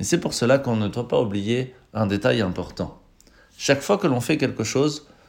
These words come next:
nous faisons partie de cette nature, de ce monde concret, qui est très limité. Même si nous arrivons à faire tout ce qu'il faut les sept premiers jours,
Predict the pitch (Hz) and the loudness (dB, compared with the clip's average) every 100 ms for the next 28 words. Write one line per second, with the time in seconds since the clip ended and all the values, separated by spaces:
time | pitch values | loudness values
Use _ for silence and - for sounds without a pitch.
0 | - 123 - 131 135 127 117 - 131 131 | -4 -2 0 2 2 2 0 0 -2 -2
1 | - 104 104 104 113 113 175 139 95 - | -2 -2 0 0 -2 -2 0 0 -2 -8
2 | - - _ _ - 104 - 101 131 147 | -20 -20 _ _ -4 -2 0 0 0 0
3 | 98 - - - 127 - 123 - - - | -2 -4 -8 -6 -2 0 0 -2 -12 -20
4 | - - - _ - 143 151 151 - - | -20 -20 -20 _ 4 8 8 8 0 2
5 | 131 117 107 - - - _ _ _ _ | 4 4 0 -4 -10 -14 _ _ _ _
6 | _ _ _ - 87 95 147 240 190 - | _ _ _ -6 0 2 6 6 4 2
7 | 156 143 123 120 127 135 123 113 123 - | 2 4 4 6 4 2 0 2 -2 -2
8 | 185 175 135 131 113 - 104 90 - 120 | -6 -4 -2 -2 -2 -2 0 0 -2 -4
9 | - - 98 90 85 117 127 | -2 -4 -2 -2 -2 -4 -4